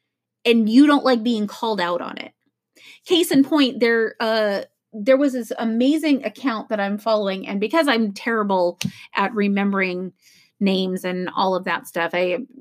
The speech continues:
I don't remember who posted it, but it was this, this amazing Black woman,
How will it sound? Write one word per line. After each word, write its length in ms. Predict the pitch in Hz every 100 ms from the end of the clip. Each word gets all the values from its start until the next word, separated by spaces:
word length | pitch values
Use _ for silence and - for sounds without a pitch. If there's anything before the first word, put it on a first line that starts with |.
| -
I 60 | 220
don't 200 | 208 233
remember 480 | 247 226 202 190 - _ _ _ -
who 480 | 196 - - 302
posted 400 | 254 277 226 220
it, 200 | 185 165
but 200 | 202 202 196
it 100 | 220
was 260 | 226 214
this, 300 | 202 208 - - -
this 380 | 202 208 196 -
amazing 720 | 220 214 220 285 320 285 247
Black 360 | 202 202 190 190
woman, 320 | 185 170 190